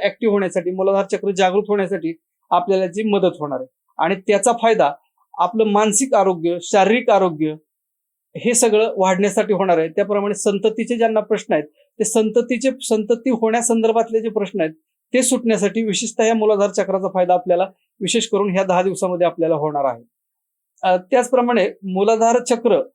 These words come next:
मू-, तो मूलाधार स्थितोसी नित्यम, म्हणजे सगळ्याचा मूल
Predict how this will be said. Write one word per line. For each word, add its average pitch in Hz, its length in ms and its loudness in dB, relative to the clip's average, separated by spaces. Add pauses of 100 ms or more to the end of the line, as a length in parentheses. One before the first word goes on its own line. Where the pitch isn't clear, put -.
मू-, 190 200 -6
तो - 220 0
मूलाधार 240 540 2
स्थितोसी 240 440 -4
नित्यम, 226 360 -2
म्हणजे 185 240 -6 (360)
सगळ्याचा 240 580 2
मूल 240 460 2